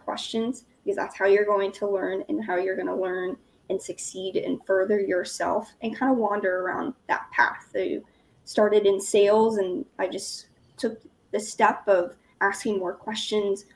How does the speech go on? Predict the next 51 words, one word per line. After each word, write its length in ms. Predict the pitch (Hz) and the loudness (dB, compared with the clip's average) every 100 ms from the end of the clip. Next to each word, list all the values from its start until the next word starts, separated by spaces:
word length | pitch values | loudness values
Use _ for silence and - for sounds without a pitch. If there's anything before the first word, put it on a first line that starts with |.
| _ | _
learning 340 | 208 214 226 214 | 4 4 4 2
from 140 | 208 | 0
different 300 | 202 202 196 | 0 0 -2
departments, 760 | - - 196 190 190 - - - | -6 0 2 2 0 -2 -8 -10
and 80 | 190 | -10
it 100 | - 202 | -4 2
led 240 | 196 196 | 4 4
me 240 | 202 196 | 2 0
in 80 | 185 | 0
a 80 | 180 | -2
different 260 | 226 226 190 | -2 -2 -4
path 280 | 185 165 - | -4 -2 0
that 100 | 190 | 0
I 80 | |
didn't 180 | 180 175 | 0 -4
expect, 480 | - - - 175 - | -6 -12 -6 -6 -6
but 100 | - | -8
a 40 | |
path 240 | - - - | -6 -8 -6
that 80 | 185 | -6
I'm 100 | 95 | -4
very 320 | 92 90 - - _ _ | -2 -2 -2 -8 _ _
excited 580 | 190 - 214 190 202 202 | -8 -4 0 4 4 4
to 180 | 202 196 | 2 -2
be 240 | 190 196 | -4 -4
on, 260 | 165 185 185 | -2 -2 -2
led 160 | 190 | 0
me 140 | 202 196 | 2 0
to 120 | - | 0
a 120 | 185 | -4
different 340 | - 190 185 - | -2 -4 -4 -10
department 560 | - 196 185 185 170 - _ _ | -8 -6 -4 -4 -6 -8 _ _
to 140 | - 202 | -8 -6
kind 260 | 208 185 | -2 -2
of 60 | - _ | -4 _
continue 520 | - - - 202 196 190 | -16 -10 -6 0 2 2
my 140 | 165 | -2
career 540 | - - 196 190 190 180 | -6 -4 0 2 2 0
and 160 | - | -4
further 380 | - 196 185 180 | 0 0 2 2
it. 160 | 170 - | 0 -2
And 100 | 196 | -4
it 60 | 180 175 - | -4 -6 -6
all 180 | 233 220 | -4 -4
starts 420 | - 202 185 - | 0 0 0 -4
by 160 | - - | -8 -6
just 440 | 165 139 - - _ _ - | -4 -6 -8 -14 _ _ -4
having 300 | 202 202 190 | 0 0 -2
a 40 | |
seat 260 | - 180 170 | -4 -4 -4
at, 200 | - | -4